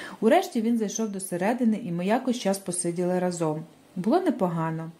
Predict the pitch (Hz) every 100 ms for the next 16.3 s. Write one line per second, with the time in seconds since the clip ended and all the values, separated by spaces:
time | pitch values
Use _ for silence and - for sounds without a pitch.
0 | - - - 214 254 370 294 - 170 208
1 | 226 185 160 - 160 240 294 240 208 214
2 | 339 - 233 175 - 175 185 180 - 196
3 | 190 175 165 160 - 156 - - - -
4 | 247 349 339 208 190 240 269 214 185 220
5 | 240 196 175 175 180 180 190 190 208 214
6 | - 165 156 - _ - - - - -
7 | 233 277 285 233 233 - 165 185 185 202
8 | 190 180 165 160 156 - _ - - 196
9 | 269 - 226 185 170 170 165 170 165 165
10 | - 165 170 170 190 233 247 233 214 214
11 | 202 196 - - - 175 - 196 180 175
12 | - 170 160 165 - _ _ - - -
13 | 294 370 294 - 175 220 262 240 196 165
14 | 165 165 190 247 233 185 170 170 247 277
15 | 226 185 175 175 160 196 214 202 185 160
16 | - -